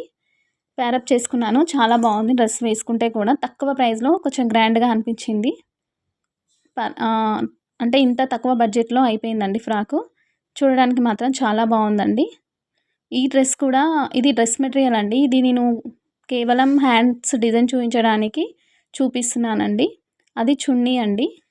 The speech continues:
ఇది టాప్. ఇది కూడా నేనే స్టిచ్ చేసుకున్నాను. ఇది డ్రెస్ మెటీరియల్.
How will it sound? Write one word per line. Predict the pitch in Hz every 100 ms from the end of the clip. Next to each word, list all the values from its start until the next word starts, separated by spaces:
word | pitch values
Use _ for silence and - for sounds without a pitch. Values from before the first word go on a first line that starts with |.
| _
ఇది | 254 320 453 _
టాప్. | 269 233 - 269
ఇది | 277 233
కూడా | 247
నేనే | 269 226 240
స్టిచ్ | 262 254
చేసుకున్నాను. | - 226 - 214 208 208 277 - _ _ _ _ _ _
ఇది | - 262
డ్రెస్ | 254 233 -
మెటీరియల్. | 247 214 202 196 240